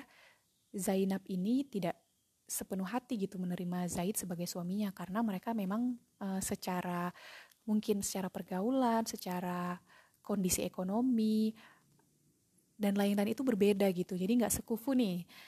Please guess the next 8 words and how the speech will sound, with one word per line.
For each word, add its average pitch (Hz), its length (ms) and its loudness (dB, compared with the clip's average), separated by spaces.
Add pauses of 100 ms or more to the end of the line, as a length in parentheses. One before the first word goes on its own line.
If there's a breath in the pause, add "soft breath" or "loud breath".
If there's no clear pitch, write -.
(640 loud breath)
Dan 190 240 -2
akhir-, 185 400 -4
eh, 185 480 2
tapi - 320 -4
karena 214 400 2
Rasulullah 208 560 2
sendiri 202 400 0
yang 196 240 0